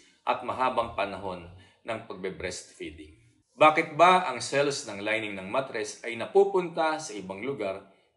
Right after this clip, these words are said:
imbis na sa matres lamang? Narito po ang ilan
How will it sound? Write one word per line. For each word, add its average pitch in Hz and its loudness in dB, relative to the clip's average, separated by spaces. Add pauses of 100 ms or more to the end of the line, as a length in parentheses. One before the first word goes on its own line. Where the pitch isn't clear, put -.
(140)
imbis 185 2
na 160 2
sa 143 2
matres 127 0
lamang? 87 -10
Narito 107 -2
po 151 -4
ang 120 -6
ilan 165 6